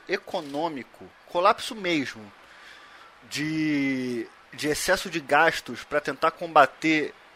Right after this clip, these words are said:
esse, esse vírus? É possível?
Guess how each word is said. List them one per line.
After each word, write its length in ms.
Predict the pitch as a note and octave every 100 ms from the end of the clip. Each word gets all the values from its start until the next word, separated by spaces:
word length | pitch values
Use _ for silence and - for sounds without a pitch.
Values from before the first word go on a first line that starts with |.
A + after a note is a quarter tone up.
| - - - - C#3
esse, 600 | C3+ - - C#3+ C3 B2
esse 200 | - B2+
vírus? 340 | D#3+ B2 G2+ - - - - - - - - - - - - - -
É 60 |
possível? 720 | - D#3+ - - F#3 A2+ G2